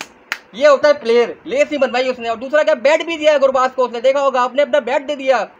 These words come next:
जो बंदा अपना bat दे दे यार, उसके लिए कितनी clapping होनी चाहिए। वो बंदा winner है हमारा, पूरा हमारा world cup winner है। match, match winner नहीं है वो, world cup winner है हमारा बाबर आजम। और इमाम की बातें करते हो, इमाम है,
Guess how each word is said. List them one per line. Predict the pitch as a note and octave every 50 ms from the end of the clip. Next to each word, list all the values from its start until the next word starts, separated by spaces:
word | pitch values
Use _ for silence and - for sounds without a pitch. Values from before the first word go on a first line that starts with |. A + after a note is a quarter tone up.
| -
जो | A#3+ C#4
बंदा | B3+ C#4 C#4 C#4 D4+
अपना | D4 D4 D4+
bat | B3+ B3+ B3+ D4 D#4 D4
दे | C#4+ C#4+
दे | B3+ C4
यार, | B3+ B3 C4+
उसके | C#4+ C4+ - -
लिए | C#4 D4+
कितनी | C4 - C4 C4+ D4 D#4
clapping | - - - C4 C4 C4+ - E4 D#4
होनी | D#4 D4+ C#4 C#4
चाहिए। | B3 C4 B3+ A#3+ A#3 B3
वो | B3+ C4 B3+
बंदा | G#3 A#3+ B3+ C4 C#4+ D4 D4+ C#4 - _ _ _ _ _ _ _ _ _ _ C3+
winner | D4+ D#4 D4+ D4 C#4+ C4+
है | C4
हमारा, | A#3+ A3+ A3 G#3 G3+ F#3 D#3+ B2+ - -
पूरा | C4 D4 D4+ D4+ D4
हमारा | C4 B3+ B3+ C4+ C#4 C4
world | - A#3+ C#4 D4 D4
cup | D4 D4 B3 A#3+
winner | C4 A#3+ A3+ G#3 G3+
है। | F#3 F3+
match, | F3+ E3+ G3 A#3+ A#3+ -
match | G3+ F3 E3 E3+ G3 A#3+ A#3 A#3
winner | G3 F#3+ G3 G3+ G3+
नहीं | G3 G3 A3 C4 C#4
है | C#4
वो, | C4 A#3 G#3+ G3 E3 C3+ B2+
world | C#3 E3+ G3 G#3
cup | G3 - A3 G#3+ G3 F3
winner | G#3 G#3 G#3 G#3 G3+ G#3+
है | G#3+
हमारा | G3+ G3 G3 G3 G3+ G3+
बाबर | F#3 F#3+ F#3+ G#3 G3+
आजम। | G3+ F#3+ F#3 F3+ F#3+ F3+ D#3+ - _ - - - _ _ _ - -
और | G3+ C4 C4
इमाम | B3+ A#3+ B3 C#4 D4
की | B3+ D4+
बातें | C#4 D4+ D4 C#4+ C#4+
करते | B3+ C4 - -
हो, | G#3+ G3+
इमाम | G3 G#3 A#3 C#4 D4+ D4 A#3+ F#3+ - _ _ _ _ - F#3
है, | G#3+ C#4+ D4+ D4+